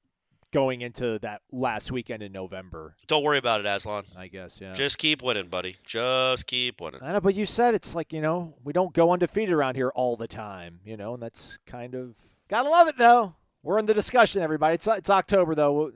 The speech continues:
Speaker 1: November is when it really matters being in the discussion, but it's nice. It's nice.
Speaker 2: Can I make one more, uh, coaching
Speaker 1: Absol-
Speaker 2: complaint before we
Speaker 1: abs-,
Speaker 2: go?
Speaker 1: yeah, absolutely, please.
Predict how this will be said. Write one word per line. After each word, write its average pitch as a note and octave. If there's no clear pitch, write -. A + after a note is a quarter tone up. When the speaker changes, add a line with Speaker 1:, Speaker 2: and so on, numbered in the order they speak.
Speaker 1:
November D#3+
is D3
when D3+
it C#3+
really D3
matters A#2+
being B2+
in A#2
the A2+
discussion, A2+
but A#2
it's -
nice. A#2
It's -
nice. B2+
Speaker 2:
Can F3+
I F#3
make G3
one F#3
more, F3+
uh, D#3
coaching E3
Speaker 1:
Absol- E3+
Speaker 2:
complaint D#3
before C#3+
we C#3+
Speaker 1:
abs-, C#3
Speaker 2:
go? C#3+
Speaker 1:
yeah, C#3+
absolutely, F3+
please. C3